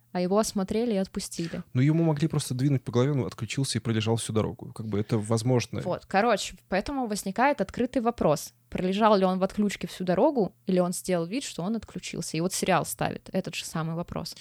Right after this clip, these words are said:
Speaker 1: как
Speaker 2: Ну,
Speaker 1: он себя повёл.
Speaker 2: мне кажется, что это сложно обсуждать, и нужно ли это обсуждать.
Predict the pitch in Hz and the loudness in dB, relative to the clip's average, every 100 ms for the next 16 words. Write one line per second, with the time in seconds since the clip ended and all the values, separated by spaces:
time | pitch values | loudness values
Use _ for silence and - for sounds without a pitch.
0 | - - - 247 208 185 180 190 180 147 | -16 -10 0 2 2 2 0 0 0 4
1 | 135 156 151 139 - - 131 123 - 110 | 6 6 4 0 0 0 2 2 4 0
2 | 104 - - 113 104 - 101 113 123 - | 0 -2 0 0 0 -6 -6 -4 -4 -4
3 | 104 95 98 113 117 107 98 92 - - | -6 -4 -4 -2 -2 -2 -4 -4 -8 -12
4 | 113 - - | -12 -12 -12